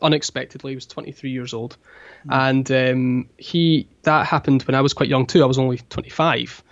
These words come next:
Speaker 1: twenty-five years old. So it's quite a sort of, it's a,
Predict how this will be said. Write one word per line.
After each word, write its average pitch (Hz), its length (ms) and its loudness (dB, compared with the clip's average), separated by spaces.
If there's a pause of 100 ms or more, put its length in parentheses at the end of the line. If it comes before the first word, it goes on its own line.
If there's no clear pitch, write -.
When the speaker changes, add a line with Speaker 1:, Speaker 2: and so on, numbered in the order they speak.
Speaker 1:
twenty-five 143 420 -2
years 127 200 -4
old. 120 180 -8
So - 140 0
it's 139 120 -2
quite - 200 2
a 151 200 4 (760)
sort - 180 -2
of, - 220 -10 (1080)
it's - 220 -2
a, 139 580 0